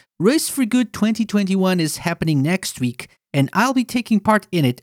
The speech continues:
alongside the O G racers Pete Titan Squid Nethercoat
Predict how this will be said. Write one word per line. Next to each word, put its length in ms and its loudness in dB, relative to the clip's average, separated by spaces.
alongside 600 0
the 220 -2
O 180 6
G 260 2
racers 680 0
Pete 360 -6
Titan 360 -2
Squid 360 -2
Nethercoat 680 0